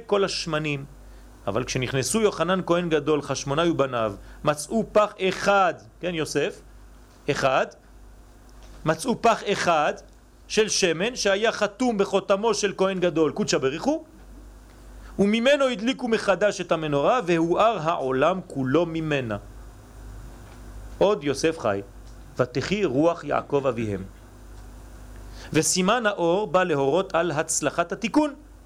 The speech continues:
כלומר, התגברות הטוב על החושך. ויחי יעקב בארץ מצרים שבע עשרה שנה. שבע עשרה בגמטריה?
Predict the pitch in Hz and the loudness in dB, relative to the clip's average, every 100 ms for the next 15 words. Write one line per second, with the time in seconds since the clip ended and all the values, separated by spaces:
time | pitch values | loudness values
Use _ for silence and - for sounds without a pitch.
0 | - 143 175 202 160 151 151 170 175 208 | -4 0 2 2 2 -2 0 0 0 0
1 | 269 269 165 - 196 247 285 - - 196 | -2 0 -4 0 4 6 4 2 -2 2
2 | 226 196 - 190 - 160 151 - - - | 2 2 0 -2 -2 -6 -8 -14 -20 -20
3 | - - - - - - - - - - | -20 -20 -20 -20 -20 -20 -20 -20 -20 -14
4 | - 135 202 220 208 185 165 151 - 190 | -2 2 2 0 0 2 2 0 0 2
5 | 170 131 131 175 185 180 135 - 131 170 | 2 0 0 2 0 -4 -8 -6 0 2
6 | 233 240 - - - - - - 143 190 | 0 -4 -10 -20 -20 -20 -14 -6 2 2
7 | 175 131 - 135 151 - 139 113 107 - | 2 -4 -4 -4 -4 -2 -4 -4 -8 -12
8 | - - - 156 143 - 160 143 127 123 | -20 -10 2 2 2 -2 -2 0 0 0
9 | 135 156 | 2 2